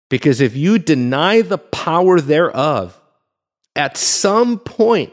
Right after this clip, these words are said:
when, when, when various avenues have been exhausted, we have to now question if the new birth has really happened. And so I don't know, I just think there's a lot of accountability that comes with this doctrine. Does that, does that resonate with,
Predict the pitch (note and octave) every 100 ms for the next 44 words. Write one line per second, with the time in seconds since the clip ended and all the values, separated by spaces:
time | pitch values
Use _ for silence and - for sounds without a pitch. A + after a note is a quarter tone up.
0 | _ C3+ C3 B2 - C3+ B2+ - C3+ B2+
1 | A2+ D3+ F#3+ G3+ G3 - - _ _ _
2 | _ _ _ _ D3+ E3+ E3+ D#3 C#3 B2
3 | C3 A#2+ D3 C#3 G#2+ F#2+ B2 G#3 - -
4 | - - _ _ _ _ _ _ - F3
5 | B3 G3+ G3 - C#3+ A#2+ - - - E3+
6 | G#3 - A2 A2 D3 D3 - B2+ D3+ B2+
7 | C#3+ F3+ C#3 C#3+ B2 - B2 C3 B2+ D3+
8 | - A2 - _ _ _ _ _ _ -
9 | C3 - C3+ A2+ G#2+ C#3 D#3+ E3+ D#3 B2
10 | C3 D#3 - D#3+ C#3 C3 B2+ A2+ A2 -
11 | D3 C3+ A2 G#2+ C3 C3+ G#2 F2+ - G#2+
12 | G2 F#2+ F#2 - F#2+ F#2 - F2+ F2 _
13 | _ - G3 C#3 C#3 G3+ G#3+ C#3+ D#3 D#3
14 | D3+ A2 C3+ -